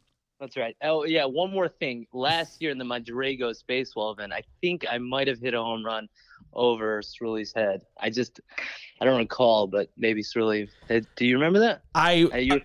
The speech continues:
Speaker 1: playing
Speaker 2: this is
Speaker 1: right
Speaker 2: what I'll, this is what I'll
Speaker 1: field,
Speaker 2: say.
Speaker 1: I
Speaker 2: A
Speaker 1: believe.
Speaker 2: lot of people, I think Nachum Myers hit, like, seventeen balls over my head.
Speaker 1: Yeah, yeah, yeah. So it's a little embarrassing, too.
Speaker 2: I mean, look, in my defense, as a kid growing up in San Diego, we only had, like, eight kids. We never really played baseball.
Speaker 1: That's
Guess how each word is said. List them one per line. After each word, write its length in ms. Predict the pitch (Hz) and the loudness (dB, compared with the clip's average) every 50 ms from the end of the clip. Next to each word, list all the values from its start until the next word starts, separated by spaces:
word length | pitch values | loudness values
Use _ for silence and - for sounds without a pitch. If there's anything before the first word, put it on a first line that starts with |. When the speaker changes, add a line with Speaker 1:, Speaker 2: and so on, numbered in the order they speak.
| - 185 | 2 4
Speaker 1:
playing 180 | 196 202 202 | 6 6 8
Speaker 2:
this 100 | 220 202 | 8 8
is 60 | 226 | 8
Speaker 1:
right 0 | 226 | 8
Speaker 2:
what 60 | 220 | 8
I'll, 40 | 190 190 | 6 6
this 80 | 196 220 | 6 6
is 40 | |
what 60 | 220 220 | 8 6
I'll 60 | 185 | 6
Speaker 1:
field, 20 | 147 | 6
Speaker 2:
say. 100 | 170 156 | 4 4
Speaker 1:
I 120 | - 156 | 4 6
Speaker 2:
A 40 | 165 | 8
Speaker 1:
believe. 120 | 180 185 196 | 8 8 10
Speaker 2:
lot 240 | 208 220 226 226 | 10 8 8 8
of 60 | 214 214 | 6 6
people, 300 | 220 202 170 175 175 147 | 4 4 6 6 6 6
I 80 | 160 175 | 6 4
think 200 | 196 233 202 202 | 6 6 8 8
Nachum 220 | 196 180 - 165 | 6 6 6 4
Myers 320 | 160 160 156 143 135 - | 6 6 6 6 4 4
hit, 80 | - 135 | 2 2
like, 120 | 135 135 | 2 0
seventeen 520 | - - - 151 139 139 139 127 127 135 127 | 2 0 0 2 4 4 4 4 4 4 4
balls 260 | 127 127 120 120 117 | 6 6 4 4 4
over 140 | 117 117 113 | 0 -2 -2
my 140 | 113 104 110 | -2 -4 -4
head. 180 | 104 92 127 - _ _ _ _ _ _ _ _ _ _ _ _ | -6 -6 -8 -12 _ _ _ _ _ _ _ _ _ _ _ _
Speaker 1:
Yeah, 320 | 131 135 135 135 127 117 | -10 -6 -4 -2 -2 -2
yeah, 240 | 113 110 104 101 92 87 - | -2 -4 -6 -6 -8 -8 -10
yeah. 120 | 85 - - - _ | -14 -16 -18 -20 _
So 200 | _ - 120 110 | _ -6 -4 -4
it's 120 | 107 - | -4 -2
a 40 | 123 | -2
little 140 | 113 113 110 | -2 0 0
embarrassing, 480 | 110 104 110 107 104 98 - 107 101 95 | -2 -2 -2 -2 -2 -4 -6 -8 -8 -2
too. 240 | - 110 98 98 - _ - | -2 -2 -2 -2 -6 _ 2
Speaker 2:
I 120 | 170 180 190 | 4 6 6
mean, 140 | 196 190 | 8 6
look, 160 | 170 139 - - | 6 4 2 4
in 160 | - 202 196 | 4 6 6
my 120 | 233 262 - | 6 6 6
defense, 380 | - 190 - 208 190 180 - - | 4 4 4 4 4 4 2 2
as 120 | 180 160 | 2 2
a 40 | 175 165 | 2 2
kid 200 | - 214 202 180 | 4 4 6 8
growing 140 | 190 185 175 | 8 8 6
up 80 | 165 | 6
in 60 | 160 - | 4 2
San 180 | - 165 156 151 | 4 4 6 6
Diego, 420 | 151 151 143 135 131 131 127 - - | 8 8 8 8 8 8 4 2 2
we 280 | 151 151 160 160 165 170 | 6 8 8 8 8 6
only 180 | 170 180 185 180 | 6 6 6 6
had, 100 | 185 170 | 6 4
like, 140 | 156 151 - | 2 2 0
eight 160 | 151 151 131 | -2 -2 0
kids. 260 | - 147 135 110 - 135 | 2 2 2 2 2 2
We 60 | 143 | 4
never 140 | 143 147 147 | 4 6 6
really 140 | 143 139 131 | 6 4 4
played 180 | - 127 123 | 4 2 0
baseball. 400 | 113 110 101 - - 82 80 - _ _ - - - - _ - _ _ _ _ _ - - _ _ _ _ - - - - - - _ _ 165 _ _ _ _ _ _ _ _ _ _ _ _ - _ _ _ - _ _ _ _ _ _ _ _ _ _ _ _ _ _ _ _ _ _ _ _ _ _ _ _ _ _ _ | 0 -2 -4 -6 -8 -12 -12 -14 _ _ -12 -12 -12 -12 _ -20 _ _ _ _ _ -20 -20 _ _ _ _ -20 -18 -16 -16 -18 -18 _ _ _ _ _ _ _ _ _ _ _ _ _ _ _ -20 _ _ _ -20 _ _ _ _ _ _ _ _ _ _ _ _ _ _ _ _ _ _ _ _ _ _ _ _ _ _ _
Speaker 1:
That's 420 | 120 120 - - - - - - | -2 -2 0 -4 -10 -12 -14 -14